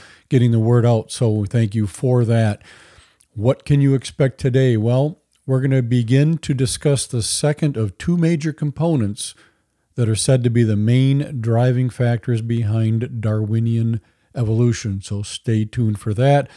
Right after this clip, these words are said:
Another reminder, we have a lot of free resources on our website, the starting point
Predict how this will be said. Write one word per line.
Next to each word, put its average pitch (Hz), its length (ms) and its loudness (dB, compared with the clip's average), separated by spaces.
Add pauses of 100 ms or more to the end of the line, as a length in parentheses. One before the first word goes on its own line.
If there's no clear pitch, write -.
(420)
Another 113 220 0
reminder, 123 840 2
we 117 140 0
have 104 140 -2
a 101 40 -4
lot 104 380 -2
of 120 140 -4
free 127 440 0
resources 135 880 -2 (180)
on 107 200 0
our 107 160 0
website, 131 640 0 (560)
the 120 380 2 (120)
starting 117 600 0
point 113 440 -2